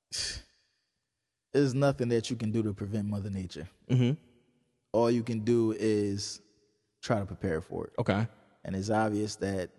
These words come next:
Speaker 1: they didn't have enough resources to be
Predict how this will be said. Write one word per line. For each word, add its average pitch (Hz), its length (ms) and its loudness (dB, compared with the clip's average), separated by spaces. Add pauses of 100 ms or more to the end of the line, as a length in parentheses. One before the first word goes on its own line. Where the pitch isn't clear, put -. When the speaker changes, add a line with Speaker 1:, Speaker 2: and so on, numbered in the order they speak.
Speaker 1:
they 104 160 0
didn't 107 220 -4
have 104 300 -2
enough 101 340 -6
resources 104 1000 -4 (1120)
to 110 160 0
be 98 480 -2